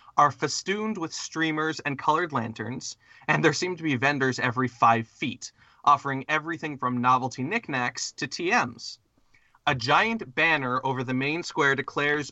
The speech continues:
"Welcome, new trainers and Elite Four hopefuls, to the annual New Hopes, Old Dreams extravaganza." Indeed, duality seems to be a theme for the fair,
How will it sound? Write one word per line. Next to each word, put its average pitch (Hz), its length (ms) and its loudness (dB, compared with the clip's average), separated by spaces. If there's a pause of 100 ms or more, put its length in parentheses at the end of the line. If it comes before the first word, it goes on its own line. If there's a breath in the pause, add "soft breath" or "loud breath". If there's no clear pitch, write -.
(120)
"Welcome, 208 640 2
new 185 160 -4
trainers 220 560 -4
and 143 160 -2
Elite 131 320 0
Four 139 240 4
hopefuls, 123 640 -2 (300 loud breath)
to 165 120 4
the 147 220 2
annual 202 480 2
New 170 260 0
Hopes, 233 480 -2 (100)
Old 165 300 0
Dreams 175 460 -2
extravaganza." 143 1120 0 (1200)
Indeed, 185 500 -2
duality 190 540 4
seems 190 320 -6
to - 80 -14
be 160 100 -2
a 143 60 -2
theme 147 420 -2
for 139 100 -12
the 135 100 -12
fair, - 360 -6